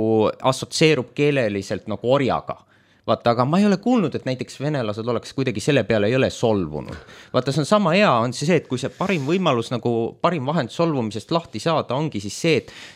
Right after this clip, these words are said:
sa pead ise, ise peaksid need neegrid sellisel juhul selle mõiste ümber defineerima.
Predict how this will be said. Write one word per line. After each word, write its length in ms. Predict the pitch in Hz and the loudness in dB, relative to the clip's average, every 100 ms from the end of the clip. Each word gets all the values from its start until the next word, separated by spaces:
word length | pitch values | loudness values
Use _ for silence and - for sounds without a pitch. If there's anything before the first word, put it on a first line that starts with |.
| - | -4
sa 80 | 127 | -2
pead 200 | 120 170 | -2 -2
ise, 180 | 165 101 101 - - - - - 170 | 0 0 0 -6 -18 -20 -20 -10 -4
ise 200 | 165 120 | 0 0
peaksid 400 | 131 123 - 131 | 0 -4 -4 -8
need 140 | 131 151 | -6 -4
neegrid 320 | 151 143 127 | -4 -4 -6
sellisel 400 | - 139 127 131 | -4 -4 -2 -2
juhul 160 | 135 120 | -2 -2
selle 160 | 139 | -2
mõiste 400 | 139 170 160 - 151 | 0 -2 -2 -2 0
ümber 260 | 160 120 117 | 0 0 -2
defineerima. 800 | 127 127 147 208 185 92 78 - | -2 -2 0 4 4 2 -2 -10